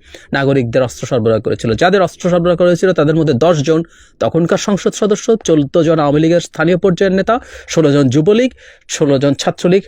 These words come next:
এবং সাতজন পুলিশ সদস্য রয়েছে। এবং একটা জিনিস খুব ইম্পর্টেন্ট, আমরা দেখেছি এরকম ভিডিও, যেখানে আওয়ামী লীগের পান্ডাদের হাতে অত্যন্ত ভারী অস্ত্র ছিল, পিস্তল হাতে প্রচুর আওয়ামী লীগের পান্ডারা গুলি করছে, এই ভিডিও তো আছেই।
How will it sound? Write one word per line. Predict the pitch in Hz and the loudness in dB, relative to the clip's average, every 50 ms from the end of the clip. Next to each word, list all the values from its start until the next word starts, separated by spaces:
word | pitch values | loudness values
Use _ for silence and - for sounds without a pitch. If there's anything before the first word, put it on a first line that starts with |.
| - | -2
এবং | - 147 143 | -2 -2 -2
সাতজন | - - 135 110 - 143 | 0 -2 -4 -2 -2 -2
পুলিশ | 117 - 175 175 - - | 0 0 0 0 0 0
সদস্য | 131 110 113 - | -2 -2 -2 -2
রয়েছে। | 110 101 - 123 | -2 -2 0 0
এবং | 123 156 | -2 -2
একটা | 160 - | 0 0
জিনিস | 196 214 196 - | 0 0 0 0
খুব | 220 208 | 2 0
ইম্পর্টেন্ট, | 175 156 - 247 269 - - - - - - - - - - - - - - - - - - | 2 2 0 0 0 -2 -4 -6 -6 -10 -20 -20 -20 -20 -20 -20 -20 -20 -20 -20 -16 -10 -4
আমরা | - 165 190 196 | -2 0 2 4
দেখেছি | 165 240 226 262 254 - 262 | 4 4 2 2 2 0 0
এরকম | 233 214 202 196 160 | 0 0 0 -2 0
ভিডিও, | 135 151 139 127 127 127 143 | 0 0 2 2 2 2 2
যেখানে | 151 165 147 - 165 143 135 117 110 143 180 220 269 285 | 0 -2 -2 -2 -2 -2 0 0 -2 -2 -2 -4 -6 -8
আওয়ামী | - - 123 131 139 147 | -6 -4 -2 0 0 0
লীগের | 143 143 139 143 139 | 0 0 0 -2 -2
পান্ডাদের | - 139 139 135 147 180 180 160 147 117 | -2 -2 -2 0 0 0 0 -2 -2 -4
হাতে | - - - - - 170 226 311 - - - - | -4 -6 -8 -4 -4 -2 -2 -4 -6 -10 -12 -6
অত্যন্ত | - 156 - _ _ - - 170 170 160 _ - 190 202 226 262 277 - - - 107 104 | -6 -6 -6 _ _ -6 -4 -2 -2 -2 _ -4 -4 -2 -2 -2 -6 -8 -8 -8 -8 -8
ভারী | - - 160 160 147 135 117 | -6 -4 -2 0 2 2 0
অস্ত্র | - - - - - - | 0 -4 -6 -12 -14 -12
ছিল, | - - - - - 147 - _ _ - - - | -12 -12 -12 -12 -14 -14 -16 _ _ -20 -6 -2
পিস্তল | 262 262 - - - 294 254 - | -2 -2 0 0 0 0 0 0
হাতে | 240 - 226 | 0 0 0
প্রচুর | 170 208 214 - - 226 220 | 2 2 2 2 2 0 2
আওয়ামী | 208 196 185 175 175 | 2 2 2 2 0
লীগের | 175 165 156 160 147 151 - - - _ | 0 0 0 -2 -2 -4 -8 -16 -12 _
পান্ডারা | - 160 151 147 151 143 147 135 | -4 -2 0 0 0 -2 -2 -2
গুলি | 123 139 156 143 | 0 0 0 0
করছে, | 139 143 127 - - 139 | -2 -4 -6 -6 -4 -6
এই | 123 | -6
ভিডিও | 120 117 127 120 | -4 -6 -6 -6
তো | - 127 | -4 -4
আছেই। | 127 143 - - - 156 143 202 254 | -4 -6 -6 -4 -4 -2 -2 -2 -4